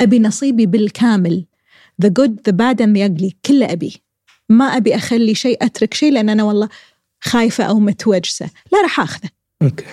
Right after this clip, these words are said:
Speaker 1: فبالنسبة لي ال-، ال-، التمرد بطبيعة الحال صفة محببة، وأحب المتمردين. وأك-، وكذلك أحب الناس اللي يعيدون تعريف نفسهم.
Speaker 2: مم.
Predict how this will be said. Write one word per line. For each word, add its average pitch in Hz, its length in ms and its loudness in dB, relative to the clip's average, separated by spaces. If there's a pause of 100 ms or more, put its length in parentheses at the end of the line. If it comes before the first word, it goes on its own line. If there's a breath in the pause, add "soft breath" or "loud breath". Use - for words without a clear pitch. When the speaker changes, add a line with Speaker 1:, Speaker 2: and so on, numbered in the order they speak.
(340 loud breath)
Speaker 1:
فبالنسبة 233 1300 0
لي 269 220 2 (320)
ال-، 220 500 2
ال-، 208 320 0
التمرد 208 800 0 (640)
بطبيعة 208 580 0
الحال 320 460 0 (840 soft breath)
صفة 220 260 0
محببة، 190 560 0 (200)
وأحب 185 280 0
المتمردين. 180 680 -2 (320 loud breath)
وأك-، - 280 -2
وكذلك 330 500 0
أحب 294 240 -2
الناس 302 280 -2
اللي 262 100 2
يعيدون 240 380 2
تعريف 202 400 -2
نفسهم. - 360 -8
Speaker 2:
مم. 127 240 2